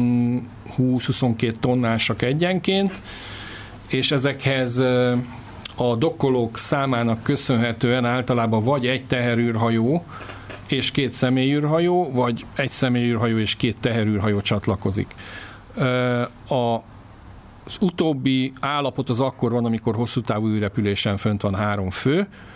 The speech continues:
az előbbi pedig akkor, amikor, ö, személyzetcsere van, tehát ez egy,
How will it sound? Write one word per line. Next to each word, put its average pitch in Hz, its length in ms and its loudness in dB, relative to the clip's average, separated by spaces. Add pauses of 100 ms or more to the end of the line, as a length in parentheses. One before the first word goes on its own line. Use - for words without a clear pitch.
(220)
az 147 160 -2
előbbi 127 320 2
pedig 117 300 0
akkor, 110 320 0
amikor, 104 480 0
ö, 104 280 0
személyzetcsere 101 840 0
van, 147 360 0
tehát 104 380 -2
ez 107 120 0
egy, 101 220 -2